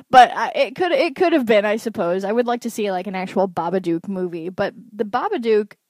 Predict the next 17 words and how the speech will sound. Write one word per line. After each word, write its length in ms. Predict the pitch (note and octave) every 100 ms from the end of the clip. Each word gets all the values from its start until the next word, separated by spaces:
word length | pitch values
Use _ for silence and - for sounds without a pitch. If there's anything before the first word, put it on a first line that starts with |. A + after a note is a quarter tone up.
| -
hit 320 | A3+ B3+ -
me 180 | D#4 C#4
on 180 | A3+ A#3
such, 420 | B3 C#4+ - - _
so 300 | A3 - C4+ A4+
many 200 | B3 E3+
levels. 500 | F3 A3 F#3 E3 F#3
And 140 | A3
the 40 | A3
fact 180 | D4 F#4+
that 100 | D4
it's 140 | -
directed, 440 | A3 G3 G3 G3+
written 240 | G3 F#3+ G#3+
by 220 | F3 F3+
a 60 | F#3
first-time 680 | - G3 - G3+ G3 G3+